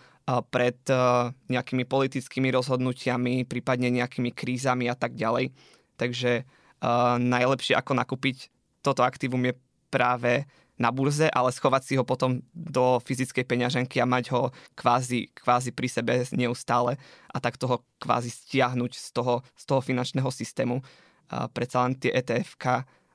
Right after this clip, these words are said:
úplne nehrajú do naratívu toho antisystémového Bitcoinu, takže, a keď investor špekuluje, že ho chce zaradiť do portfólia, tak práve toto je ten prístup, ktorý, ktorý je, dajme tomu, že najvhodnejší,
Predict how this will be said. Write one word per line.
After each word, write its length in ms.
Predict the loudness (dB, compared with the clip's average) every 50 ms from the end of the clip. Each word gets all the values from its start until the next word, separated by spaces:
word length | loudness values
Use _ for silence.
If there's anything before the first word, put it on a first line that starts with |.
| _ _ -8
úplne 460 | -6 -4 0 0 0 2 2 2 2
nehrajú 760 | 2 2 2 2 0 2 0 2 2 0 0 0 -2 -2 -4
do 320 | -2 0 2 2 2 2 0
naratívu 560 | 0 0 0 0 0 -2 -2 -4 -4 -4 -2
toho 220 | -4 -2 -2 -2 -2
antisystémového 880 | -2 -4 -4 -4 -6 -8 -8 -6 -4 -2 -2 0 0 0 0 0 0
Bitcoinu, 480 | -2 -2 -6 -6 -4 -4 -2 -2 -2 -4
takže, 400 | -4 -4 -6 -4 -4 -4 -4 -6 _ _ _ _ _ _ _ _ _ _ _ _ _ _ _ _ -20 -20 -20 -20 -20 _ _ _ 0
a 120 | 0 0 0 _
keď 400 | -2 0 0 0 0 -4 -8 -8 -4
investor 400 | 0 0 2 2 0 0 -2 -4
špekuluje, 640 | -4 -4 -4 -6 -6 -4 -4 -2 0 0 0 0 -2
že 60 | -2
ho 80 | -4 -4
chce 180 | -6 -6 -4 0
zaradiť 320 | 0 0 0 0 -2 -2
do 80 | -2 -2
portfólia, 480 | -4 -4 -6 -6 -4 -2 -2 0 -2
tak 240 | -2 -4 -8 -10 -6
práve 480 | -4 0 0 2 2 2 0 0 -2 -4 _ -20 _ _ _ _ _ _ _
toto 240 | -6 -4 -2 2 2
je 80 | 2 2
ten 160 | 2 0 0
prístup, 540 | 0 0 -2 -2 -2 -2 -4 -6 -6 -6 -6
ktorý, 420 | -4 0 0 0 2 0 -2 -4 -8 -14 -20 _ -10
ktorý 300 | -4 -2 0 2 2 2
je, 20 |
dajme 240 | 2 2 0 0 0
tomu, 240 | 0 0 0 0 0
že 160 | 0 0 0
najvhodnejší, 800 | 0 0 0 -2 -4 -4 -2 0 0 -2 -2 -4 -4 -4 -4 -4